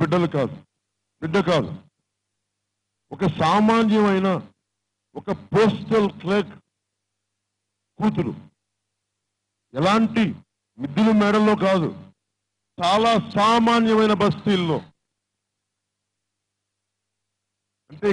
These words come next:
కనీస వసతులు లేని బస్తీల్లో బెహెన్జీ గారు పెరుగుతూ, సోషల్ రిఫార్మ్ అయిన శ్రీ కాన్షీరామ్ గారి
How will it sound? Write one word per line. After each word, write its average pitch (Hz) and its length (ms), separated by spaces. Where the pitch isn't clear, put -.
కనీస 226 320
వసతులు 214 380
లేని 214 180
బస్తీల్లో 196 580
బెహెన్జీ 202 420
గారు 208 220
పెరుగుతూ, 196 460
సోషల్ 208 400
రిఫార్మ్ 196 340
అయిన 175 140
శ్రీ 190 180
కాన్షీరామ్ 196 720
గారి 175 220